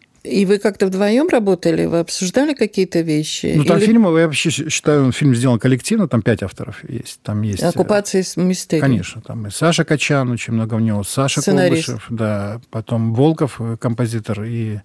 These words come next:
Speaker 2: и звукорежиссер.
Speaker 1: А начиналось все с литературной основы?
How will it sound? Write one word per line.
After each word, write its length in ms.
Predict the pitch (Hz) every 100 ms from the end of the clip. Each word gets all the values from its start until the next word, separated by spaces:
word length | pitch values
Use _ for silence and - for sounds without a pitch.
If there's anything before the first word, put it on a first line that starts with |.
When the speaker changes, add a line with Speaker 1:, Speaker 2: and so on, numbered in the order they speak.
| _
Speaker 2:
и 80 | 135
звукорежиссер. 800 | 107 101 107 101 95 113 101 - _ -
Speaker 1:
А 100 | 185
начиналось 560 | 180 208 208 226 226
все 220 | - 214 202
с 160 | -
литературной 720 | 202 - 202 202 262 330 240
основы? 680 | 202 - 180 156 151 156 -